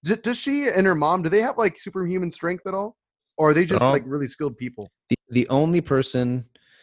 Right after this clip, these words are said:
Speaker 2: uh, there's a lot of things taken straight from the comic books, i-,
Speaker 1: Okay.
Speaker 2: as, as I'm sure is obvious at this point.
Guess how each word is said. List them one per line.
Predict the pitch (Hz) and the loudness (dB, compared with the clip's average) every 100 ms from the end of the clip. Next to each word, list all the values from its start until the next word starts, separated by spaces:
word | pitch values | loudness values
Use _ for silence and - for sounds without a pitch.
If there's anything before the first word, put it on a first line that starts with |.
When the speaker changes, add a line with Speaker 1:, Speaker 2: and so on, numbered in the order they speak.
| _ _ - | _ _ -6
Speaker 2:
uh, | 110 104 | 0 0
there's | 98 185 | 2 2
a | 214 | 4
lot | 117 | 6
of | 117 | 4
things | - 107 | 4 0
taken | - 113 110 | 0 0 0
straight | 92 110 95 | 0 -2 0
from | 95 | -4
the | 92 | -2
comic | 95 95 - | -2 -2 -4
books, | 95 - - - - | -6 -8 -14 -14 -10
i-, | 98 82 | -6 -2
Speaker 1:
Okay. | 98 107 - | -4 -4 -4
Speaker 2:
as, | 98 95 - - | -2 -2 -2 0
as | 95 95 | 0 0
I'm | |
sure | 98 95 | -2 -4
is | 90 | 0
obvious | 90 90 85 - | 0 0 -4 -6
at | |
this | - - | -8 -8
point. | - 90 | -6 -8